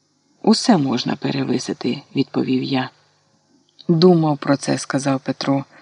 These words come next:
але без високих зразків себе не утвердиш. Добре, сказав, мовив я. Однак не роби собі із тих зразків неба, бо небо то не зразки, то Господь.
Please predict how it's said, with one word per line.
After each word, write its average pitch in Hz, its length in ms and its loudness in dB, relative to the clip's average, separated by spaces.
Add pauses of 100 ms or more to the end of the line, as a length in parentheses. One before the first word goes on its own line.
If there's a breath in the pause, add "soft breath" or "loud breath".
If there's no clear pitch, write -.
(200 loud breath)
але 160 260 4
без 147 260 2
високих 160 600 2
зразків 220 640 2
себе 139 360 2
не 156 180 2
утвердиш. 135 800 -4 (880)
Добре, 139 440 2
сказав, 131 420 -2
мовив 127 280 -4
я. - 240 -6 (640 loud breath)
Однак 170 400 2
не 208 100 4
роби 226 260 2
собі 220 300 2
із 214 140 0
тих 247 180 2
зразків 180 520 -2
неба, 127 400 -2 (480 loud breath)
бо 220 160 6
небо 208 460 6
то 262 120 4
не 247 120 6
зразки, - 580 -4 (360)
то 101 120 4
Господь. - 640 -8